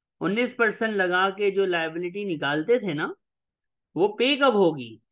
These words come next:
तो इसका जवाब है कि पहले आप हमें ये बताइए कि company क्या large है?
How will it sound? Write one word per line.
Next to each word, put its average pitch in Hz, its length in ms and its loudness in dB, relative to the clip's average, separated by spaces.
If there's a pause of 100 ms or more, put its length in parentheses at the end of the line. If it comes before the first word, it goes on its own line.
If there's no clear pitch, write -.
(500)
तो 147 60 -4
इसका 147 240 -2
जवाब 170 540 0
है 143 260 -6 (540)
कि 151 100 0
पहले 160 340 0
आप 196 160 4
हमें 175 220 0
ये 170 140 0
बताइए 131 680 -4 (1400)
कि 151 80 -2
company 196 760 -2 (440)
क्या 160 120 0
large 131 600 0
है? 269 240 -4